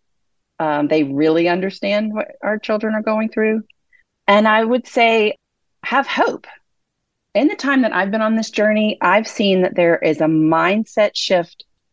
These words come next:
underway. We're learning about neurodiversity, accepting differences, accommodating needs,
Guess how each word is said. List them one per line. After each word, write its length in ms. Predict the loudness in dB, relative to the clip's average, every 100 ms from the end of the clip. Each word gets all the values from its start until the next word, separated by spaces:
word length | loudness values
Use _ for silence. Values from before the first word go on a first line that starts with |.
| _
underway. 460 | -4 -2 0 -2 -2
We're 180 | 2 4
learning 320 | 4 4 4
about 300 | 4 0 2
neurodiversity, 800 | 0 2 0 -2 -4 -6 -14 -14 _ _
accepting 560 | -6 -2 2 2 2 2
differences, 720 | 0 -2 -8 -8 -12 -12 _ -12
accommodating 760 | -6 0 2 4 4 4 4 4
needs, 480 | 2 0 -4 -12